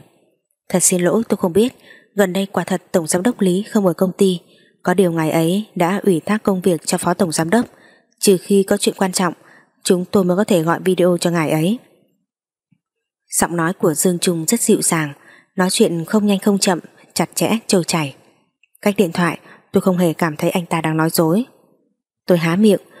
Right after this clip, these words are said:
đối phương đã nói đến mức này rồi, tôi thật sự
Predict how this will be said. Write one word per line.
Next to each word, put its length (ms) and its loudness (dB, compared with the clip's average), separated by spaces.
đối 140 4
phương 380 2
đã 120 0
nói 200 0
đến 140 2
mức 160 0
này 180 2
rồi, 300 2
tôi 100 0
thật 140 2
sự 340 0